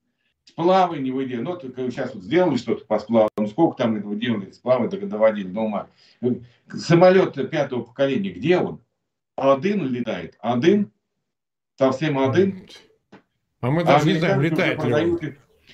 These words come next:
Speaker 1: А какая-нибудь Дания покупает по тридцать пять самолетов, Финляндия покупает по сорок самолетов. Американцы вот этого пятого поколения. Один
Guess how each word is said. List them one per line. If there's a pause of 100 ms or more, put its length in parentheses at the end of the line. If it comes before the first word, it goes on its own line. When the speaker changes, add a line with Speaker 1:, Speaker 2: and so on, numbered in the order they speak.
(120)
Speaker 1:
А
какая-нибудь
Дания
покупает
по
тридцать
пять
самолетов,
Финляндия
покупает
по
сорок
самолетов. (420)
Американцы
вот
этого
пятого
поколения. (560)
Один